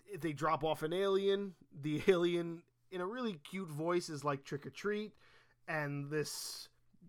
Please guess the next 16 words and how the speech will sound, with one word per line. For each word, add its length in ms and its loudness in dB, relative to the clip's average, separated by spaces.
dumb-looking 1120 -2
Jason 380 -6
Voorhees 420 -4
wannabe 460 -2
is 140 -4
like, 200 -2
"I 100 0
don't 320 0
have 200 -2
anything." 300 -6
That's 220 2
what 100 -6
he 60 -4
says. 240 -4
He's 80 -8
like, 100 -10